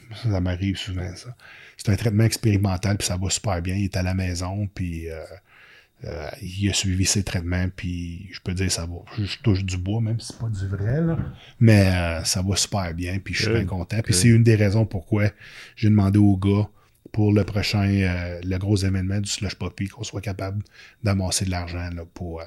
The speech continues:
Speaker 1: Fondation du cancer.
Speaker 2: Super. On va
Speaker 1: Yes.
Speaker 2: souhaiter que ça, ça continue dans, dans bonne voie.
Speaker 1: Oui.
Speaker 2: Puis félicitations. En tout cas, c'est une belle organisation. Moi, je suis content qu'on soit associé avec, avec vous autres. On a eu du fun à faire le dernier gala. On va se revoir, euh, au gala. Le prochain gala, c'est, euh,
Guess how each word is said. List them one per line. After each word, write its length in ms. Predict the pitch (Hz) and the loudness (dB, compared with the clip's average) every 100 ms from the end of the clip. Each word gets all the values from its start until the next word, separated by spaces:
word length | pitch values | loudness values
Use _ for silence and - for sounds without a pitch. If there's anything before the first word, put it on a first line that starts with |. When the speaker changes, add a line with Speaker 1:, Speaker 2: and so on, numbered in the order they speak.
| - | -14
Speaker 1:
Fondation 480 | - 95 - - 92 | -12 -10 -10 -10 -10
du 80 | |
cancer. 460 | - 85 - - - - - _ | -12 -10 -10 -10 -12 -16 -20 _
Speaker 2:
Super. 280 | - - 92 87 87 87 - - - - | -20 -14 -10 -8 -10 -10 -10 -10 -14 -12
On 100 | 87 | -6
va 100 | 90 | -2
Speaker 1:
Yes. 120 | 117 | -2
Speaker 2:
souhaiter 280 | 90 92 90 | -4 -4 -6
que 260 | 90 82 82 | -6 -8 -8
ça, 300 | - 87 85 | -8 -8 -10
ça 100 | - | -8
continue 320 | 92 - 104 | -10 -6 -4
dans, 300 | 90 82 85 | -6 -8 -10
dans 160 | 87 | -8
bonne 180 | 90 87 | -8 -8
voie. 220 | 85 98 110 - - - - | -6 -4 -6 -8 -18 -20 -2
Speaker 1:
Oui. 120 | 113 139 | 0 0
Speaker 2:
Puis 260 | - 110 101 | 0 -2 0
félicitations. 720 | - 110 - 151 147 156 185 | 0 0 4 4 4 2 2
En 60 | |
tout 80 | 117 143 | 0 0
cas, 80 | 135 | 2
c'est 80 | |
une 80 | 104 | 2
belle 160 | 104 120 | 2 2
organisation. 520 | 110 107 107 101 127 | 2 2 2 2 2
Moi, 100 | 123 | 0
je 60 | 110 | 0
suis 20 | |
content 260 | 104 101 117 | 0 0 -2
qu'on 140 | 107 | -2
soit 160 | 104 101 92 | 0 -2 -4
associé 400 | - 107 107 104 | -4 -4 -2 -2
avec, 240 | 110 95 101 | -2 -2 -4
avec 160 | 92 | -4
vous 140 | 92 92 | -4 -2
autres. 200 | 110 95 | 0 -2
On 60 | |
a 40 | 90 | -4
eu 140 | 92 | -4
du 120 | 95 | -6
fun 180 | - 110 | -4 -2
à 60 | 98 | -2
faire 100 | 104 | -2
le 120 | 101 | -4
dernier 220 | 92 95 | -4 -4
gala. 240 | 95 90 110 | -4 -4 -2
On 80 | 113 | -2
va 80 | 90 | -4
se 100 | 98 | -4
revoir, 580 | 90 90 98 101 101 | -4 0 2 2 0
euh, 100 | 92 | -2
au 100 | 92 | -4
gala. 400 | 95 95 95 104 104 | -2 -2 0 0 0
Le 80 | 104 | -4
prochain 240 | 101 117 | -2 0
gala, 460 | 107 104 113 120 123 | 2 2 4 4 2
c'est, 180 | 120 107 | -2 -4
euh, 560 | 107 110 110 101 98 | -2 0 0 0 -2